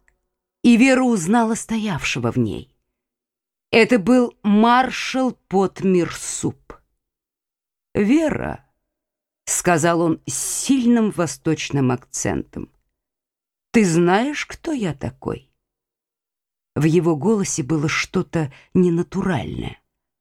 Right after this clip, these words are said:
«Знаю», ответила Вера, «кое-чего читала. Я уже всё поняла давно. Только вот там было написано про туннель,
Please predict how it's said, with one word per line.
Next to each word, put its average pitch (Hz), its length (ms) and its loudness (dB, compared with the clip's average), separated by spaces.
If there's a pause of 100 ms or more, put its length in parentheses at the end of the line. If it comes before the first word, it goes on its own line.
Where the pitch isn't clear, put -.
(420)
«Знаю», 165 580 -2 (480)
ответила 190 500 0
Вера, 165 420 0 (480)
«кое-чего 165 640 0
читала. 139 720 -4 (640)
Я 285 200 2
уже 262 160 -2
всё 254 260 -4
поняла 240 460 0
давно. 151 480 -4 (760)
Только 262 260 2
вот 277 200 2
там 277 200 4
было 277 240 0
написано 254 880 2
про 247 200 0
туннель, 254 800 0